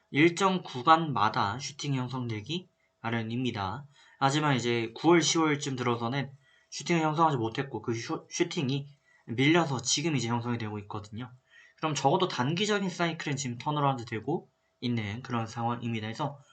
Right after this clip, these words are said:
어, 그 관점에서 일단 긍정적으로 보시면 좋을 것 같고, 또 차트적으로 보시게 되면은 이제 바닥권 변형됐지만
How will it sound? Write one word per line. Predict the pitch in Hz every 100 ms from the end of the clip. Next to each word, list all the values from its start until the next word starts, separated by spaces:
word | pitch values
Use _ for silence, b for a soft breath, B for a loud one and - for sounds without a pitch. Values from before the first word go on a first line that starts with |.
| b b b -
어, | 117 117
그 | 135
관점에서 | 127 135 139 214 202 190 139
일단 | 127 131
긍정적으로 | - 127 131 123 117 110
보시면 | 110 104 113
좋을 | 107 107
것 | 104 107
같고, | 104 135 - _ _ B B B B B _
또 | 185 180 175
차트적으로 | 175 190 233 226 220
보시게 | 190 170 175 170
되면은 | 165 165 160 160 160
이제 | 143 120 113
바닥권 | - 135 147 - 110 117
변형됐지만 | - 120 123 123 120 113 117 180